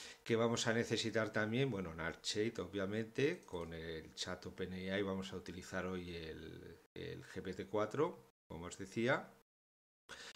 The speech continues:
Necesitáis el LangChain OpenAI, que es esta librería, hay que instalarla aparte. Eh, lo que os digo, el, eh, la clase Neo four J Graph, que os he puesto aquí un link, eh, hacia la base de datos, bueno,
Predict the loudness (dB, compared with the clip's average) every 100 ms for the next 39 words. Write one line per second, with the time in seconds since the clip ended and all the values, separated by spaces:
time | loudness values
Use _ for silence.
0 | -14 -8 -4 0 -2 0 2 2 4 4
1 | 4 2 2 2 2 2 2 0 -2 0
2 | 2 2 2 0 -2 -2 -2 -4 -4 -6
3 | -4 -4 -2 -2 -4 -4 -4 -4 -2 -2
4 | -2 -2 0 0 0 0 -2 -4 -18 -20
5 | _ _ _ _ -4 0 2 2 2 2
6 | 0 -2 -6 -8 -6 -4 -4 -2 0 0
7 | 0 -2 -2 -2 -2 -4 -6 -8 -8 -4
8 | 0 2 2 0 0 0 0 0 -2 -2
9 | 0 4 4 4 -2 -6 -6 -6 -6 -6
10 | -4 -6 -6 -8 -6 -2 -2 -2 -6 -12
11 | -8 -6 -4 -4 -6 -10 -14 -20 _ -10
12 | -10 -6 -6 -6 -6 -4 -2 0 0 0
13 | -2 -2 -4 -10 -10